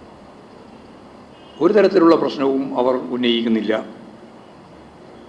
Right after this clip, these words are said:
അപ്പോ സംഘപരിവാർ അജണ്ടയുടെ അതിന് കീഴടങ്ങുന്ന രീതിയിലുള്ള ഒരു മനസ്സ് രൂപപ്പെട്ടു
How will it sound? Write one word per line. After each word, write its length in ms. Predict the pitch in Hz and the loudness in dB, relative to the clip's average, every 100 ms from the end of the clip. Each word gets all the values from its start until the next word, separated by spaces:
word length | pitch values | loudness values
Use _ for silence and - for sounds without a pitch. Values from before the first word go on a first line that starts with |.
| - - - - - - - | -20 -20 -20 -20 -20 -20 -12
അപ്പോ 180 | - 147 147 | 0 0 2
സംഘപരിവാർ 520 | 123 160 170 170 175 160 | 2 4 4 4 4 4
അജണ്ടയുടെ 540 | 131 139 143 147 117 117 - - - - - - - - - - - - - - - - - - - - - - | 4 2 2 2 2 0 -2 -14 -18 -20 -20 -20 -20 -20 -20 -20 -20 -20 -20 -20 -20 -20 -20 -20 -20 -20 -18 -2
അതിന് 200 | 131 160 | 2 2
കീഴടങ്ങുന്ന 540 | 131 156 160 147 147 151 131 | 4 4 4 4 2 0 0
രീതിയിലുള്ള 480 | 135 147 127 117 117 - - - | -2 0 0 0 0 -2 -8 -2
ഒരു 140 | 123 117 | 0 2
മനസ്സ് 340 | 113 120 - 135 - - - - - - - - - - - - - - - - - - - - - 127 | 0 0 0 -4 -4 -14 -20 -20 -20 -20 -20 -20 -20 -20 -20 -20 -20 -20 -20 -20 -20 -20 -20 -20 -6 2
രൂപപ്പെട്ടു 400 | 147 165 175 | 4 6 4